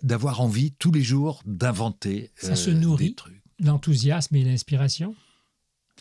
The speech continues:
Speaker 1: Ça se préserve, ça se protège, mais ça se nourrit. Non, c'est un, c'est, c'est un carburant int-, intérieur. Ce serait comme, et si je pouvais appliquer ça au secteur automobile, ce serait formidable,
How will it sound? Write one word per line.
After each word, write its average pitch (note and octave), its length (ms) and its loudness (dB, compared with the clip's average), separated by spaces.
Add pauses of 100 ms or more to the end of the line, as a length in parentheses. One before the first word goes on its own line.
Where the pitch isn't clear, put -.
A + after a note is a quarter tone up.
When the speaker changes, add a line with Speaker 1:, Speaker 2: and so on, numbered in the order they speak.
(120)
Speaker 1:
Ça - 180 -2
se - 220 -4
préserve, G2+ 880 -2 (380)
ça - 300 -2
se F#2+ 680 -2 (280)
protège, G#2 680 -2 (460)
mais F2+ 180 -8
ça G2 220 -4
se - 160 0
nourrit. G#2 720 0
Non, C#3+ 220 4
c'est - 260 -2
un, G#2+ 80 -2 (260)
c'est, - 340 -6
c'est - 320 -2
un D#3+ 120 2
carburant B2 680 -2 (280)
int-, A2 120 0 (320)
intérieur. A2 400 -2
Ce C3+ 100 2
serait D#3+ 240 0
comme, C#3 380 0
et G2 80 -8
si D#3+ 400 2
je G#2+ 100 -6
pouvais F#2 380 -4
appliquer F#2+ 400 -6
ça G2+ 300 -4
au F2+ 40 -8
secteur F#2+ 360 -4
automobile, F#2 540 -2
ce - 140 -8
serait E2 200 -8
formidable, E2 640 -8